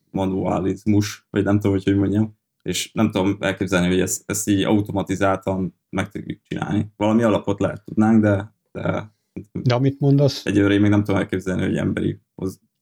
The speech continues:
Speaker 1: be-, belenyúlás nélkül ez működne.
Speaker 2: Tibi, amit mondasz, az már inkább a, a megvalósítás része. Tehát am-, amíg design készül, addig szerintem simán működhet, és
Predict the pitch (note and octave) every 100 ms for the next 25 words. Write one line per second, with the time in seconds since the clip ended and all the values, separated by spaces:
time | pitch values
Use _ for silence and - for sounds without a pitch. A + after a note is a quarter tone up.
0 | _ - G2 - G2 F#2+ F#2 G2 - E3
1 | - - F#2+ - - G2 G2+ C#3 B2+ G2+
2 | G#2 - B2 C3 - C3 C3 C3 C3+ A2
3 | G#2 G2+ G#2 G#2 G#2+ G#2+ - _ A2 A2+
4 | G2+ F#2 F#2 - F#2 F#2+ - G#2 - F#2+
5 | G2+ - A2 - A#2 B2 G#2+ G#2 G2+ A2
6 | A2 A2 - - A2+ G#2 - A#2+ C3 B2+
7 | _ A2 A2 - C3+ C3+ C#3 C#3+ - A#2
8 | F2+ F#2+ F#2 G#2+ F#2+ - G#2 G#2 -